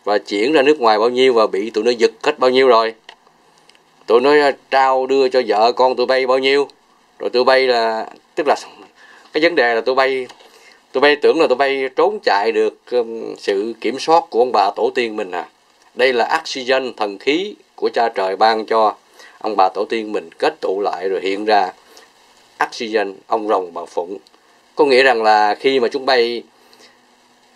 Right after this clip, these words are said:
còn sống, còn ngáp ngáp á, thì lúc đó là cái lúc mà ông bà tổ tiên mình vẫn còn cho chúng bay thần khí oxygen để thở. Bởi vì thần khí oxygen là của Thượng Đế ban cho.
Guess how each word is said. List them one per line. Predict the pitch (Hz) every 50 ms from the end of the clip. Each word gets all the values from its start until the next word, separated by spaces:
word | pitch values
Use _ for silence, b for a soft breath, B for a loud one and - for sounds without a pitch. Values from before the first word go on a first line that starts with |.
| _ _ _ _ _
còn | - 117 101 95
sống, | - - 147 175 214 220 214 196 -
còn | - 101 107
ngáp | 107 - - -
ngáp | 156 175 190 214 -
á, | - - - _ _ _ _ _ _ -
thì | - 104
lúc | 110 123 -
đó | 135 139 - 208 - 180 170 160 - - _ _ _ _
là | - 107 104
cái | - 127 135
lúc | 156 165 - -
mà | 117 110 101 92 87 - _ _ _ _ _ _ _ _ _ _ _
ông | - 131 131
bà | 120 110 107 -
tổ | 107 123
tiên | 131 131 127 117 113
mình | 110 98 92 95
vẫn | 87 95 92 143 185 202 -
còn | 135 117 92 90 95 - - _ _ _ _ _ _ _ _ _ _ _ _ _ _ _ _ _ _ _ _ - - - _ -
cho | 139 127 123 120
chúng | - 139 131
bay | 127 127 120
thần | - - 107 107 104 101
khí | 90 - 135 160 196 214 208 - 123 123
oxygen | - - 139 120 135 127 117
để | 104 107 117
thở. | - - 95 95 113 147 180 180 - _ _ _ _ _ _ _ _ 110
Bởi | 113 135
vì | 135 127
thần | 120 - 113 113 110 107
khí | - 139 151 185
oxygen | - - - 131 131 139 131
là | 120 110
của | - 123 131
Thượng | - 101 101 117
Đế | 127 139 156 170
ban | 170 - 131 131
cho. | 127 - - 139 139 135